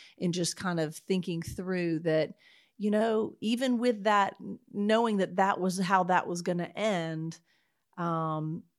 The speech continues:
God's path still needed and included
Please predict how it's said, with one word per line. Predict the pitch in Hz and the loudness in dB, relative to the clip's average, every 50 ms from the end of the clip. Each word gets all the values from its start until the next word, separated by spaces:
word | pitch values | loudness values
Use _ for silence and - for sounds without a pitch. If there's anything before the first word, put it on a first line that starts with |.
| _ _ - | _ _ -6
God's | 190 202 180 190 196 180 - | 0 2 4 4 4 2 -2
path | - - - - 214 202 185 180 165 - | -6 -6 -6 -4 -2 0 0 0 -2 -2
still | - - - - - - - 208 208 202 202 196 190 190 - - - _ _ _ _ - | -4 -4 -4 -4 -4 0 2 4 6 6 4 4 2 0 -4 -6 -12 _ _ _ _ -4
needed | 202 196 180 185 185 196 196 202 196 180 170 175 175 170 165 - | -2 -2 0 0 0 0 -2 0 2 4 4 4 4 2 0 0
and | 160 160 165 | -2 -2 -2
included | 165 165 165 - - - 196 202 196 190 175 175 160 160 160 156 160 | -4 -4 -6 -8 -6 -4 0 0 2 2 2 2 4 2 2 0 -2